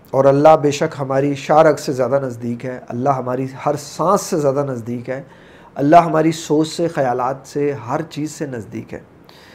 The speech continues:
तो वो हमसे मोहब्बत करता है तो शैतान अल्लाह की और हमारी मोहब्बत को तोड़ना चाहता है ना। तो आप इस चीज़ पे फ़ख्र महसूस करें कि अल्लाह की मोहब्बत आपके अंदर है, जो आपसे चीज़ छीनने की कोशिशें कर रहा है शैतान, वो आपसे अल्लाह की मोहब्बत छीन रहा है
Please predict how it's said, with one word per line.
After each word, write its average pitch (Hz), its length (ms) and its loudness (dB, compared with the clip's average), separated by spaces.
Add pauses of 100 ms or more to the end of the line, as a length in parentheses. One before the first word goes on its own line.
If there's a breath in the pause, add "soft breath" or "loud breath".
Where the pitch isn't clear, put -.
(440 soft breath)
तो 160 60 2
वो 262 560 12 (220)
हमसे 196 320 -2
मोहब्बत 190 500 2
करता 190 280 4
है 240 60 4
तो 240 120 4
शैतान 190 540 2
अल्लाह 147 240 2
की 175 160 -2
और 165 80 2
हमारी 147 260 -2
मोहब्बत 131 340 -8
को 151 120 -6
तोड़ना 139 460 -6
चाहता - 340 -14
है - 60 -14
ना। 139 200 -18
तो - 100 -12 (260)
आप 196 420 8
इस 208 140 -4
चीज़ 208 260 -6
पे 233 100 4
फ़ख्र 220 360 -4
महसूस 160 380 -8
करें 110 220 -10 (580 loud breath)
कि 208 60 0 (120)
अल्लाह 190 360 8
की 285 140 2
मोहब्बत 233 580 6
आपके 196 340 6
अंदर 165 320 4
है, 117 300 -4
जो 170 120 6
आपसे 170 280 6
चीज़ 196 280 0
छीनने 190 460 2
की 208 140 -4
कोशिशें 190 400 0
कर 165 160 2
रहा 175 80 2
है 180 80 0
शैतान, 175 380 -4
वो 214 140 0
आपसे 185 240 0
अल्लाह 175 240 4
की 233 120 -4
मोहब्बत 175 440 -2
छीन 160 200 -10
रहा 123 100 -10
है - 320 -20